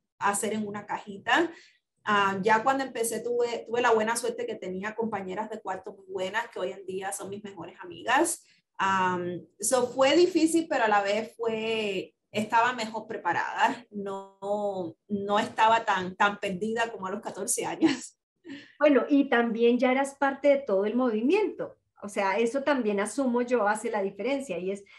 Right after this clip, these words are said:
Speaker 2: ya no eras tú solita entrando en el sistema, sino que ya, bueno, todos los estudiantes se salen y se van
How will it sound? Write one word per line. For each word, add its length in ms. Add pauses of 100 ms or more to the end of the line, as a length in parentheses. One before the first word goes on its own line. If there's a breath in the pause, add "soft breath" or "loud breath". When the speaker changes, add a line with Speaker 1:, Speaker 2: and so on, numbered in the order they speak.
(180 loud breath)
Speaker 2:
ya 160
no 80
eras 320
tú 140
solita 720
entrando 540
en 60
el 120
sistema, 420
sino 220
que 100
ya, 140
bueno, 280
todos 180
los 120
estudiantes 600
se 100
salen 400
y 80
se 160
van 500